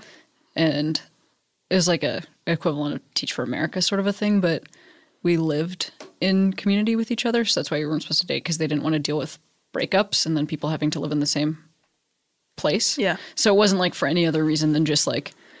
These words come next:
Speaker 1: "Please don't do this to us." <laughs> From an H R perspective, we
Speaker 2: Yeah.
Speaker 1: don't want you to have to move rooms all the time.
Speaker 2: Yeah.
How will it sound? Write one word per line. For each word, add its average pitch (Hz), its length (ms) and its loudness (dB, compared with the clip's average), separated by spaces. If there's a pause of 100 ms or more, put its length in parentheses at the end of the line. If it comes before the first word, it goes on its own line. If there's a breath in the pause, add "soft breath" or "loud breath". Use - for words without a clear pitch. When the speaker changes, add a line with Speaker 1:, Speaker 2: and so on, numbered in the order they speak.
(240 soft breath)
Speaker 1:
"Please 240 280 8
don't 254 240 10
do 220 120 8
this 208 260 6
to 196 140 6
us." - 320 4
<laughs> - 360 0
From 285 160 10
an 254 80 10
H 262 320 8
R 262 180 10
perspective, 233 720 6
we 214 100 6
Speaker 2:
Yeah. 196 60 8
Speaker 1:
don't 254 260 8
want 262 220 8
you 233 120 8
to 240 60 8
have 226 260 6
to 240 100 8
move 220 260 8
rooms 440 320 8
all 302 140 10
the 220 100 6
time. 180 340 4
Speaker 2:
Yeah. 156 120 -4